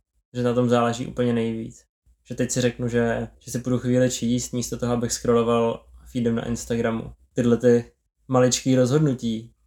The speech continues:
který byly o tom, že patnáct minut dělám něco jiného, tak se za měsíc a rok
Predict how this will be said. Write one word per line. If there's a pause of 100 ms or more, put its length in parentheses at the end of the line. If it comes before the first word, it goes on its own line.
(120)
který
byly
o
tom,
že
patnáct
minut
dělám
něco
jiného, (800)
tak
se (320)
za
měsíc
a
rok